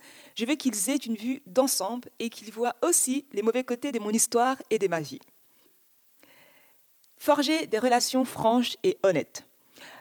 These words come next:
Lorsque quelqu'un écoute mon podcast ou, euh, regarde mes, mes vidéos, je veux toujours qu'il pense, moi aussi. Je veux qu'ils aient l'impression que nous sommes dans les mêmes bateaux, nous avons les mêmes galères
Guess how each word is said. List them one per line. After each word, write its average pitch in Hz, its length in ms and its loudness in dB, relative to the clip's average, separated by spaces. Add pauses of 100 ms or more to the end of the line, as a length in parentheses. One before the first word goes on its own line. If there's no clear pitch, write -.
(120)
Lorsque 311 340 4
quelqu'un 277 380 2
écoute 285 400 0
mon 226 80 0
podcast 240 580 0 (100)
ou, 226 180 -2
euh, 196 220 2 (140)
regarde 233 440 -2
mes, 196 140 -6 (100)
mes 185 120 -6
vidéos, 190 420 0 (600)
je - 60 -8
veux 247 80 -2
toujours 277 260 -2
qu'il 254 140 -2
pense, 285 400 0 (240)
moi 190 180 2
aussi. 170 300 0 (520)
Je 233 80 -2
veux 294 120 0
qu'ils 285 280 0
aient 302 80 4
l'impression 294 640 2
que 220 760 4
nous 226 100 -2
sommes 240 320 4
dans 196 100 -2
les 190 120 -4
mêmes 202 160 -2
bateaux, 175 380 -2 (440)
nous 240 140 4
avons 254 180 4
les 254 100 4
mêmes 269 200 4
galères 247 380 0